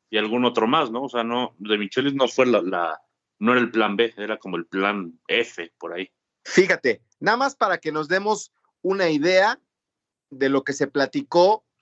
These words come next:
Speaker 2: en la última gestión del técnico de la selección mexicana. Jaime Lozano no puede ser opción para, digo, sé que tiene pasado Tigre, pero no podría ser una opción para Rayados. No, ¿verdad?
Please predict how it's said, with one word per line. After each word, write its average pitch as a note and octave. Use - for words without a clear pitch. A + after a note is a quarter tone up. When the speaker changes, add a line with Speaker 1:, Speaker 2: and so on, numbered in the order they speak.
Speaker 2:
en B2+
la C3
última D3+
gestión D3+
del A#2+
técnico D3
de B2+
la A#2
selección C3
mexicana. D#3
Jaime A#3+
Lozano C4
no C#4
puede C4+
ser B3+
opción C4
para, F3+
digo, B3
sé A#3+
que A#3+
tiene A#3+
pasado G#3+
Tigre, G#3
pero C#3
no F#3
podría A#3
ser A3+
una A3+
opción A3
para G#3+
Rayados. G3+
No, E3+
¿verdad? F#3